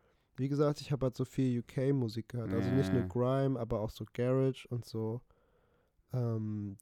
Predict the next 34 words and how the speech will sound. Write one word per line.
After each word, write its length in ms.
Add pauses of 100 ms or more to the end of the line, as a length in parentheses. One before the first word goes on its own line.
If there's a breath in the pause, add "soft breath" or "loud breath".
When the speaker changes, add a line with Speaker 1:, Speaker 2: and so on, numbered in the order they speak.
Speaker 1:
Drum 180
and 140
Bass, 420
so. 140
Speaker 2:
Ja. 400 (100)
Speaker 1:
Und 380 (500)
ich 220
hab 120 (180)
da 180
echt 200
viel, 440 (160)
viel 320
von 240
ins-, 200 (140)
mich 280
viel 260 (120)
inspirieren 540
lassen. 300
Also 220
da 60
hab 120
ich 80
Speaker 2:
Mhm. 40
Speaker 1:
jetzt 120
noch 60
nicht 140
so 100
viel 180
gemacht, 420
aber 220
ich 120
hab 120
jetzt 140
so, 220